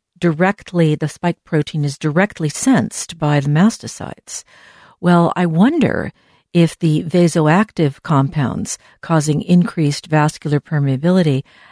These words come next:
and the, uh, whole witch's brew of chemicals that are being released here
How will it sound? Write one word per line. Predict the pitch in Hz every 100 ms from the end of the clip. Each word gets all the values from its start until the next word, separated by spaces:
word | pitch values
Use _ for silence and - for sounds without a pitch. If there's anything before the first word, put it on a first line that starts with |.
| _ _
and | 160 156 151 143 _ _ -
the, | 156 143 139 - _ _ _ -
uh, | 147 - - _ _ _
whole | _ _ 185 180 170 151 113 - _ _ _ _ _
witch's | 156 175 - 165 143
brew | 127 135 156 240 135 - -
of | 156 -
chemicals | 202 220 - 123 -
that | 151
are |
being | 143 143 135
released | 143 220 - -
here | 123